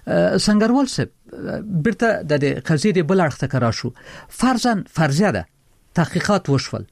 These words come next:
لیکن تر دې مخکې نورې پیښې هم، اه، په ایران کې له افغان، اه، مهاجرو سره شوي دي. هغه افغانان چې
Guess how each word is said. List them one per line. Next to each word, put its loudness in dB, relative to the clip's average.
لیکن 2
تر 4
دې 4
مخکې 2
نورې 6
پیښې 0
هم، 2
اه، -4
په 2
ایران 2
کې 0
له 2
افغان، 2
اه، -2
مهاجرو 2
سره -2
شوي -2
دي. -4
هغه 2
افغانان 2
چې 0